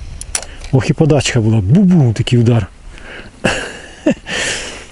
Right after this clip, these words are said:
Такі невеличкі, бачите, в траві. Окунець.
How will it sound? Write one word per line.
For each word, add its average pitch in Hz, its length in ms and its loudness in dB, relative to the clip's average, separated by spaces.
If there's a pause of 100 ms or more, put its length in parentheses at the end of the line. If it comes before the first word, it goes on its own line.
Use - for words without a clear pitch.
(280)
Такі 156 260 2
невеличкі, 123 560 4
бачите, 107 380 0
в - 40 -20
траві. 107 360 4 (1160)
Окунець. 127 560 2